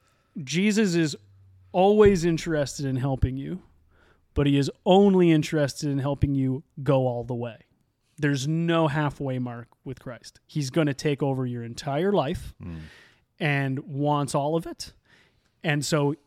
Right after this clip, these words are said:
Speaker 1: he has this saying where he said, and I think he gets it from George MacDonald, who's one of his huge influences, who I also encourage everybody to read, but he says, "Where God is easy to please and hard to satisfy."
Speaker 2: Mm.
Speaker 1: And so what he's saying is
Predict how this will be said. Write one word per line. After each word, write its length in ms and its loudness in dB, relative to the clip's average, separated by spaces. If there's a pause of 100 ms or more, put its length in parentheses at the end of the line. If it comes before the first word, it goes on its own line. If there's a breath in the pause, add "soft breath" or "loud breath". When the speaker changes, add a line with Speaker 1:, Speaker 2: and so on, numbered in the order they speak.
(100)
Speaker 1:
he 300 -2
has 180 2
this 140 0
saying 320 2
where 100 2
he 80 0
said, 260 -2
and 100 0
I 40 2
think 140 -4
he 80 -2
gets 220 0
it 80 -6
from 160 -4
George 280 2
MacDonald, 460 -4
who's 140 -4
one 140 0
of 60 -4
his 120 -6
huge 260 -2
influences, 600 -6
who 120 -6
I 80 -8
also 260 -8
encourage 360 -10
everybody 380 -6
to 60 -12
read, 440 -8
but 280 -10
he 140 -8
says, 380 -4
"Where 240 -6
God 540 0 (400 loud breath)
is 240 -2 (280)
easy 640 4 (400 soft breath)
to 200 0
please 720 4 (160)
and 120 -4
hard 280 -6
to 60 -12
satisfy." 720 -14 (300)
Speaker 2:
Mm. 460 -8
Speaker 1:
And 120 -2
so 120 0
what 160 2
he's 140 0
saying 340 2
is 220 -2